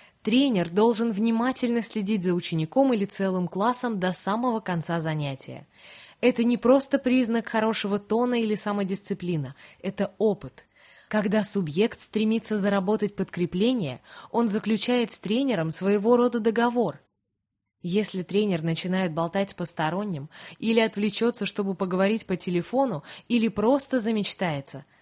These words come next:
договор будет нарушен. Подкрепление окажется недоступным, не по вине ученика.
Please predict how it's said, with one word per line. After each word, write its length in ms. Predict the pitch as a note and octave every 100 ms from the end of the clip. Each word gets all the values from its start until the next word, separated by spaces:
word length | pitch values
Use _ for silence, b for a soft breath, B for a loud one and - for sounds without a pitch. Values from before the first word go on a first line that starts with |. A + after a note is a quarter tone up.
| b -
договор 520 | F#3 E3+ E3 F#3 A3+
будет 320 | D#3+ C#3 D3 _ _
нарушен. 600 | D#3+ E3 F#3 F3+ - B2+ - _ _ _ _ b b b b
Подкрепление 840 | A#3 - G#3+ A3+ G3+ B3+ C4 G#3 G3
окажется 440 | A3 A3 A3 A3
недоступным, 960 | A3 G#3 G#3+ - - B3+ G#3+ D3 B2 - B B -
не 180 | A3+
по 140 | A#3+ A#3
вине 320 | G3+ F3 D3+
ученика. 640 | D3+ - F3+ F3+ C#3 C3+